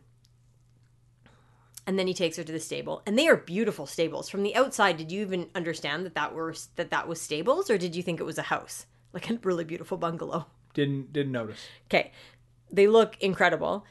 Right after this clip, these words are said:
Speaker 1: He shows her his horse, and, uh, okay,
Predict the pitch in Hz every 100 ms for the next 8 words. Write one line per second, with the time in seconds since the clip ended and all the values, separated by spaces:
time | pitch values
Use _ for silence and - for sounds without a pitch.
0 | - _ - 208 196 - 214 226 226 226
1 | 214 165 - 165 208 359 - - - -
2 | _ - 196 190 185 180 180 180 190 175
3 | 170 165 160 160 - _ _ _ - 208
4 | 208 147